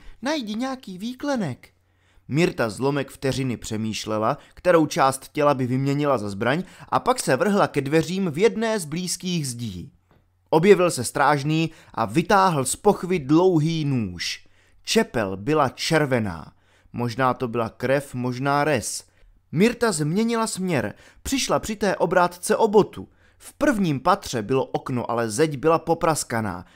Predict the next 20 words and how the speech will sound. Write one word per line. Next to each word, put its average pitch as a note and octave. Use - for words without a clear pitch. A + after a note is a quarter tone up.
Tam G#3
by C#3+
dokázala F#3+
vylézt. C#3
Další A#3+
dva C#3+
strážní. A2
Šklebili D#3
se. -
Jeden D#3
držel C#3
síť G3
jako F3+
gladiátor. C3
Mirta F#3+
se F3+
zarazila. B2
„Jsme C#4
v B3
poušti. D4+